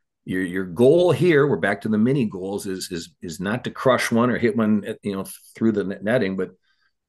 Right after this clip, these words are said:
get the barrel on it. See if you can get the barrel on three of these. And then the next time through, see if you can get the barrel on two of them and, and really put stress on the defense. And, and I think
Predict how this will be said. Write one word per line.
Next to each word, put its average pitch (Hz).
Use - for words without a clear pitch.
get 139
the 185
barrel 170
on 156
it. 135
See 165
if 170
you 180
can 175
get 180
the 147
barrel 139
on 110
three 156
of 90
these. -
And 98
then 117
the 117
next 123
time 107
through, 92
see 117
if 113
you 123
can 113
get 113
the 98
barrel 110
on 90
two 120
of 76
them 69
and, 85
and 90
really 135
put 123
stress -
on 92
the 87
defense. 82
And, 95
and 95
I 78
think -